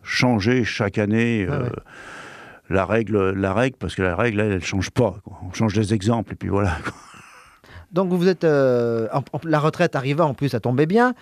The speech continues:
Speaker 3: Euh, vous êtes lancé à fond dans l'écriture et de, de romans en particulier. Donc vous mêlez le, le, le polar et le thriller à l'histoire, que ce soit, bah, à Brou, à Jujurieux, à la Croix-Rousse ou à Bourg-en-Bresse.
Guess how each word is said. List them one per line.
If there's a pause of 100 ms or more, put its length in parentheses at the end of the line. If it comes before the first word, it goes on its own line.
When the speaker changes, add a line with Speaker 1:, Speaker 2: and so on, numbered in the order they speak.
(200)
Speaker 3:
Euh,
vous
êtes
lancé
à
fond
dans
l'écriture
et
de,
de
romans
en
particulier. (380)
Donc
vous
mêlez
le,
le,
le
polar
et
le
thriller
à
l'histoire,
que
ce
soit,
bah,
à
Brou,
à
Jujurieux,
à
la
Croix-Rousse
ou
à
Bourg-en-Bresse.